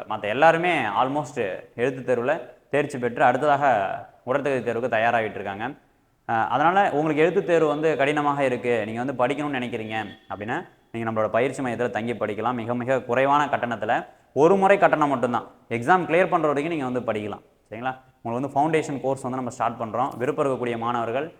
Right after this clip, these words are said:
நீங்க ஜாயின் பண்ணிக்கலாம். ஸ்க்ரீன்ல தெரியுற நம்பருக்கு கான்டாக்ட் பண்ணி டீட்டெயில்ஸ் வந்து கேட்டுக்கங்க. கண்டிப்பா நோட்டிஃபிகேஷன் இருக்கு. தாலுக் எஸ் ஐ நோட்டிஃபிகேஷன் எப்ப சார் வரும்னு சொல்லி கேட்டிருக்கீங்க. கண்டிப்பா அதை பத்தின தகவல் இல்ல.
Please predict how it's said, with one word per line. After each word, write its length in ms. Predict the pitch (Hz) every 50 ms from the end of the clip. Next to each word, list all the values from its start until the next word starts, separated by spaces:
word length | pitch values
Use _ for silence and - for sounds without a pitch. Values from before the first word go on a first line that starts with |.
| _ _ _
நீங்க 320 | - 113 110 110 104 104 107
ஜாயின் 100 | 110 120
பண்ணிக்கலாம். 400 | 117 110 104 101 110 117 131 135
ஸ்க்ரீன்ல 400 | - - - 143 147 151 139 123
தெரியுற 180 | 113 120 120
நம்பருக்கு 400 | 117 117 113 113 113 110 110 -
கான்டாக்ட் 260 | 113 113 117 117 107 98
பண்ணி 360 | 107 101 113 139 190 196 - _ _ _ _ _ -
டீட்டெயில்ஸ் 320 | 135 156 147 147 131 117
வந்து 160 | - 117 117
கேட்டுக்கங்க. 560 | 101 107 113 107 98 104 101 104 113 131 147 - _ _ _ - -
கண்டிப்பா 300 | 127 151 175 170 185 185
நோட்டிஃபிகேஷன் 520 | 175 170 185 170 180 156 143 139 123 120
இருக்கு. 600 | 123 123 127 117 127 131 143 - - - - _ -
தாலுக் 320 | - 151 180 214 220 202
எஸ் 160 | 190 180 - 170
ஐ 100 | 160 156
நோட்டிஃபிகேஷன் 420 | 156 165 160 165 151 147 143 143
எப்ப 220 | 143 135 123 156
சார் 180 | 147 160 151 135
வரும்னு 160 | 127 123 131
சொல்லி 280 | 127 - 131 120 110 120
கேட்டிருக்கீங்க. 360 | 117 117 113 110 113 127 143
கண்டிப்பா 440 | - 131 127 143 135 143 143 131 123
அதை 80 | 131
பத்தின 300 | 127 139 123 131 147 139
தகவல் 320 | 117 - 117 135 135 120 113
இல்ல. 240 | 107 110 110 -